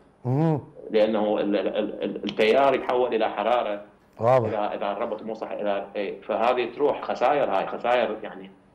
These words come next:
Speaker 2: فلازم هاي تهتم بيها بأدق التفاصيل. ليش أقول إحنا مرات العراقيين نحتاج خبرات، نحتاج واحد مثلًا ي-، يعني يوقف يقول لهم: "هذا غلط، هذا غلط، هذا غلط، هذا مو صح،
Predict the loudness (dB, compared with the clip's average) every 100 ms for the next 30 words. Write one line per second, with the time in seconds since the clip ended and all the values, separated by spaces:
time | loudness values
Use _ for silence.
0 | -2 2 4 2 -2 -4 -4 -6 -6 -6
1 | -4 -6 -6 -6 -8 -8 -4 -4 -4 -6
2 | -4 -2 -2 -4 -4 -2 -2 -6 -18 _
3 | -10 -2 0 0 0 -2 -4 -6 -20 _
4 | _ _ _ -20 -12 0 2 2 0 2
5 | 2 2 -4 -4 -2 -2 -2 -4 -12 -20
6 | _ -14 -6 -2 -2 -4 -16 _ _ -6
7 | -4 -2 -4 -4 -6 -2 0 -2 -2 -4
8 | -2 -2 -2 0 0 0 -2 -6 -4 -2
9 | -4 -4 -4 -4 -2 -2 -4 -4 -4 -4
10 | -4 -6